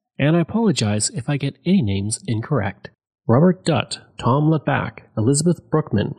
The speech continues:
Christy S., Martin Strach, Sarah White, Tom McMillan, Mike Sullivan, Wendy Mills, Kaylin Pringitz, Michael Matthews, Johanna Parker, Jeff Dahl, Vobs, Robert Page,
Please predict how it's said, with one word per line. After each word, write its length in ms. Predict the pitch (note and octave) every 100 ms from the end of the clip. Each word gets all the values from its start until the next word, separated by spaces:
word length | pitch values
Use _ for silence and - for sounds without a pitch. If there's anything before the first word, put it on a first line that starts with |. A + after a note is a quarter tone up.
| _
Christy 480 | - D#3 D#3 E3+ E3+
S., 440 | - A#2 - - - _ _
Martin 320 | - C#3 -
Strach, 580 | D#3 - C#3+ - - - -
Sarah 420 | - G2 F2+ F#2+
White, 400 | C3 D3+ - - - - -
Tom 280 | - E3+ F3+
McMillan, 560 | E3+ D#3+ A2+ - B2 - -
Mike 280 | G#2 D3+
Sullivan, 600 | - - F3 B2+ G#2 - - _
Wendy 300 | G2+ G2+ A#2+
Mills, 480 | C#3+ C#3 - - - -
Kaylin 320 | F3+ G3 F3+
Pringitz, 540 | - D#3+ - - - - - - -
Michael 260 | G#2 B2
Matthews, 600 | D3 D#3+ D#3+ - G2 -
Johanna 400 | - A2+ G#2 A2+
Parker, 580 | C3+ - D3 - - - _
Jeff 340 | - F#2 G2 -
Dahl, 440 | C#3 C3 G#1+ - _ C#3
Vobs, 600 | C#3+ F3 A2 - - - - - _
Robert 340 | A2+ C#3 F#3 F#3
Page, 520 | F#3 B2+ - -